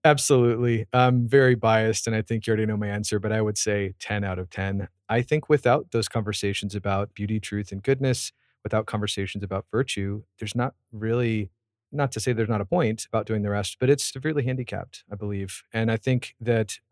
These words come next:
I say every day I talk with my colleagues when we're recapping our work,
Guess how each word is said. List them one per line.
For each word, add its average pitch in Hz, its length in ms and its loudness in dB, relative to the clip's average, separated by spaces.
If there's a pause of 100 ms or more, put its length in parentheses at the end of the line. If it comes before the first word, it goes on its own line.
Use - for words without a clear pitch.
I 127 80 4
say 120 540 2 (100)
every 120 200 -2
day 113 320 2
I 101 160 -2
talk 104 300 -2
with 104 140 -6
my 101 100 -2
colleagues 104 540 0
when 104 120 -2
we're 101 280 -2 (100)
recapping 107 640 -2
our 101 120 -2
work, 113 360 -2